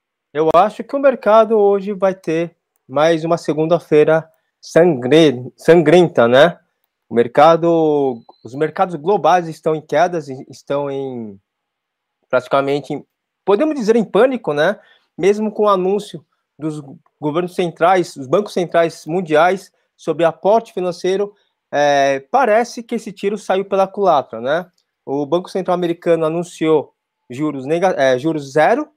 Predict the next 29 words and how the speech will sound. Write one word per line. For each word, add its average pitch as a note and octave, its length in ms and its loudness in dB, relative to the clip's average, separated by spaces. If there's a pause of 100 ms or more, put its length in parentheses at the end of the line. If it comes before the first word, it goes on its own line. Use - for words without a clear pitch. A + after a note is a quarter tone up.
(100)
né? D3 320 -2
Um D#3+ 140 0
aporte D#3+ 500 0
financeiro, A#3 600 -2 (260)
mas E3+ 260 0
o G3 60 -6
mercado F#3 480 -2
não F3+ 160 -4
está F3+ 300 -4
correspondendo, F3 800 -6
o B2+ 40 -10
mercado D#3 680 -2
não D#3 160 -4
está, D#3+ 500 0 (320)
é, B2+ 340 0
agindo F3 440 0
como, E3+ 560 -6
como E3+ 400 -4
os C#3+ 100 -12
bancos, E3 540 -8
o C3+ 60 -14
Banco D#3 200 -2
Central D#3+ 240 -6
americano D#3+ 380 -6
gostaria. C#3+ 640 -2 (640)
Por D#4 180 2
que A#3+ 220 2
isso? C#3+ 400 -4 (100)
Por D#4 280 -6